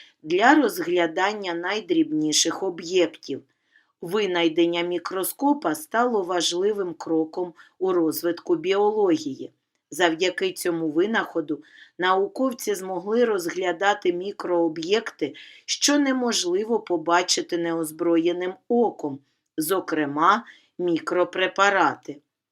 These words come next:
Мікропрепарати — мікроскопічні об'єкти,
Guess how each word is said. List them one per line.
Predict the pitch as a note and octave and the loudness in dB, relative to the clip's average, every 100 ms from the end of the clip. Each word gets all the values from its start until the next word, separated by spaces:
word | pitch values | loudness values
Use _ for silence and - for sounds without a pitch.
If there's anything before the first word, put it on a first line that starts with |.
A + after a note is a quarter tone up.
| _ _ | _ _
Мікропрепарати — | E3 E3+ D#3+ E3 E3+ E3 E3+ E3+ E3 E3+ A#3 B3 C#3+ - _ _ - - | -2 -2 -2 0 0 0 -2 2 2 4 4 2 -6 -14 _ _ -20 -6
мікроскопічні | G3+ G#3 A3 G#3+ - A#3+ A#3+ G3+ F3+ - E3+ E3 | -4 -2 -2 -2 0 0 0 -6 -4 -2 -2 -2
об'єкти, | E3+ D#3 D#3+ F3 A#3+ - - - | 0 0 0 2 2 0 -8 -10